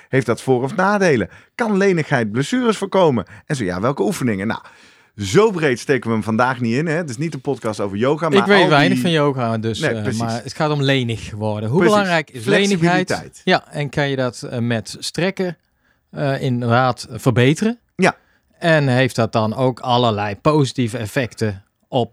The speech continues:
Speaker 2: de sportprestatie,
Speaker 1: Ja.
Speaker 2: blessures?
Speaker 1: Wat zegt de wetenschap
Speaker 2: Ja.
Speaker 1: en wanneer moet je het dan doen? Nog
Speaker 2: Ja.
Speaker 1: even onze eigen ervaring. Jij zegt, "Ik doe het alleen bij wedstrijden."
Speaker 2: Ja.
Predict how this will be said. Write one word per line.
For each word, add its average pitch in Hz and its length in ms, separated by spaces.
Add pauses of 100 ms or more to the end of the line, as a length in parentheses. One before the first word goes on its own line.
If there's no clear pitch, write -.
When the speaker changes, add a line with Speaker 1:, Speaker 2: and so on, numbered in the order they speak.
Speaker 2:
de 113 120
sportprestatie, 135 920
Speaker 1:
Ja. 117 60 (100)
Speaker 2:
blessures? 120 720 (100)
Speaker 1:
Wat 151 200
zegt - 220
de 127 60
wetenschap 151 440
Speaker 2:
Ja. 208 160
Speaker 1:
en 135 80
wanneer 135 180
moet 127 100
je 120 60
het 104 100
dan 107 100
doen? 185 200
Nog 170 140
Speaker 2:
Ja. 180 80
Speaker 1:
even 156 180
onze 135 180
eigen 170 280
ervaring. 165 340
Jij 160 140
zegt, 143 180
"Ik 131 120
doe 143 100
het 123 100
alleen 156 320
bij 127 160
wedstrijden." 165 540
Speaker 2:
Ja. 139 140